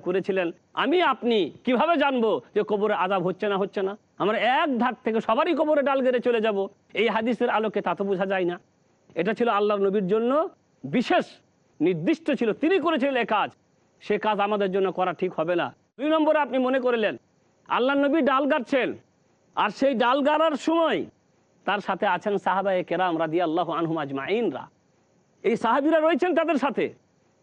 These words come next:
কেউ কি বলতে পারবে সেই উপস্থিত সাহাবীদের মধ্য থেকে কোন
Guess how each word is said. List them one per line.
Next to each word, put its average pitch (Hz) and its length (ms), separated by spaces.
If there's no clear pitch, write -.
কেউ 254 220
কি 277 60
বলতে 262 220
পারবে 247 280
সেই 247 220
উপস্থিত 269 360
সাহাবীদের 254 480
মধ্য 220 180
থেকে 254 220
কোন 240 100